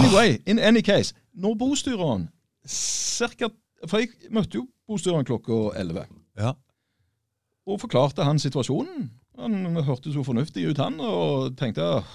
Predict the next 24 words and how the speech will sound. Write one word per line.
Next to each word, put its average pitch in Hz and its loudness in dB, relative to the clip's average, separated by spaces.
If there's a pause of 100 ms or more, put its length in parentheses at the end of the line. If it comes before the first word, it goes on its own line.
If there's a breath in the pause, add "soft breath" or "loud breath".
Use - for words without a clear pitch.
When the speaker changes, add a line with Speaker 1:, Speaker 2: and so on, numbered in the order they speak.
Speaker 1:
det - -8
er 73 -6
godt - -10
å 131 -6
løse 98 -6
seg 127 -6
dette 104 -8
her. 123 -4
Det 104 -6
er 107 -4
jo 104 -4
helt 104 -10
absurd, 110 -8
dette 104 -6
her 104 -6
greiene.» 90 -8 (260)
Speaker 2:
Ja. 107 -10 (1200)
Speaker 1:
Men 185 0 (260)
det 156 -6
han 330 -6
gjorde 151 0
i - -
stedet 101 -2
for, 82 -10